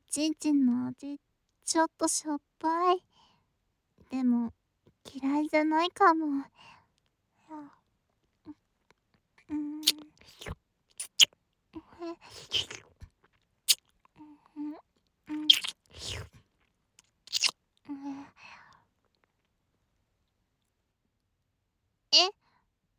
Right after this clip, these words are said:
あ、そっか。テストだとこれをお口の中に入れて十数えるんだよね。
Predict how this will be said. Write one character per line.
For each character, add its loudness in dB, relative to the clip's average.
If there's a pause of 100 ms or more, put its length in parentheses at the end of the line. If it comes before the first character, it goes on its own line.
(360)
あ、 -6
そ -2
っ 4 (220)
か。 2 (920)
テ 6
ス 0
ト 8
だ 2
と -2 (120)
こ 0
れ 4
を 6
お 2
口 0
の 4
中 6
に 8
入 0
れ -2 (240)
て -12 (340)
十 8
数 2
え 6
る 2
ん 6
だ 2
よ 0
ね。 2